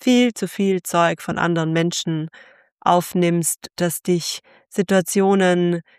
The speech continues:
Gefühle, Zustände von anderen wirklich belasten oder sogar über Tage beschäftigen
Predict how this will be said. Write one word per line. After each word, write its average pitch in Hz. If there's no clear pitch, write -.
Gefühle, 190
Zustände 175
von 175
anderen 175
wirklich 185
belasten 175
oder 180
sogar 165
über 175
Tage 180
beschäftigen 170